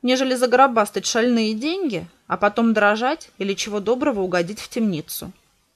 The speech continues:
Нет уж, чужого добра мне не надо. Так что забирайте это золото, пусть оно все до последнего пенни вернется в монастырскую казну. А я во всем положусь на справедливость и великодушие лорда Аббата.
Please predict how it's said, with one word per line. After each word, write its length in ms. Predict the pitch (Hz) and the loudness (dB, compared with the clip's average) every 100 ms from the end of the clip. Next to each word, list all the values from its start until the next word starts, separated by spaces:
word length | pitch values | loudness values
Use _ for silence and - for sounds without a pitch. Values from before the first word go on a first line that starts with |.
| _ _ _ _ _ _ _ _ | _ _ _ _ _ _ _ _
Нет 320 | - 294 202 196 | -4 -2 -2 -4
уж, 120 | - | -6
чужого 360 | 262 294 392 | -2 0 0
добра 300 | 233 214 254 | 2 2 4
мне 180 | 277 240 | 4 4
не 140 | 240 226 | 2 0
надо. 400 | 175 139 - 170 _ _ _ _ _ _ _ _ - - _ _ - | 0 -4 -10 -20 _ _ _ _ _ _ _ _ -20 -20 _ _ -6
Так 140 | 226 | -4
что 160 | - 247 | -2 -2
забирайте 560 | 262 262 269 254 254 | 0 4 6 6 2
это 220 | 226 247 | -2 -2
золото, 420 | 240 320 403 240 208 | -2 0 2 0 -4
пусть 300 | 226 - 226 | -6 -2 0
оно 180 | 220 | 0
все 220 | 240 - 190 | 0 -2 -2
до 100 | 180 | 0
последнего 580 | 202 - 214 214 214 | -2 0 0 0 0
пенни 380 | 226 294 392 320 | -2 -4 -2 0
вернется 460 | 185 175 247 339 233 | -2 -2 -2 -2 -2
в 60 | |
монастырскую 680 | 190 180 - 247 254 - 269 | 0 -2 -2 -4 -6 -4 -4
казну. 540 | 262 254 240 175 165 165 _ _ _ _ _ _ _ _ _ _ _ _ | 0 2 2 -4 -10 -14 _ _ _ _ _ _ _ _ _ _ _ _
А 100 | - | -4
я 200 | 196 330 | 0 2
во 100 | 381 | 2
всем 280 | 226 247 233 | 2 0 -2
положусь 420 | 226 208 208 330 | 0 0 0 0
на 80 | 320 | 0
справедливость 800 | 233 220 202 196 196 277 349 - | -2 -2 -2 -2 -4 -4 -4 -4
и 40 | 196 | -6
великодушие 680 | 190 185 190 180 269 - 220 | -4 -4 -4 -4 -4 -2 0
лорда 420 | 185 196 220 262 | 0 0 2 2
Аббата. 500 | 226 160 151 - | 2 -2 -6 -12